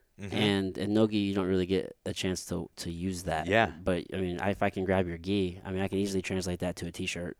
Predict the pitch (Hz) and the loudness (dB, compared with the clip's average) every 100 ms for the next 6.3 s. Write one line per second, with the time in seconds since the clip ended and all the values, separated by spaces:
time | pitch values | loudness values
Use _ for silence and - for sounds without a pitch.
0 | - 90 87 113 135 - - _ - - | -10 -8 -6 -4 -4 -6 -10 _ -20 -14
1 | 92 87 98 - 95 - 87 73 67 - | -8 -2 -2 2 0 0 -4 -4 -6 -6
2 | _ - - 113 127 - 123 139 147 151 | _ -12 4 6 6 6 10 12 12 12
3 | 127 127 120 90 - _ _ _ _ _ | 12 12 10 8 0 _ _ _ _ _
4 | _ _ _ _ 98 120 107 107 135 117 | _ _ _ _ 6 8 10 10 10 8
5 | 135 104 101 104 143 135 - 117 165 113 | 8 10 10 10 10 6 8 10 10 8
6 | 165 165 165 | 4 4 -2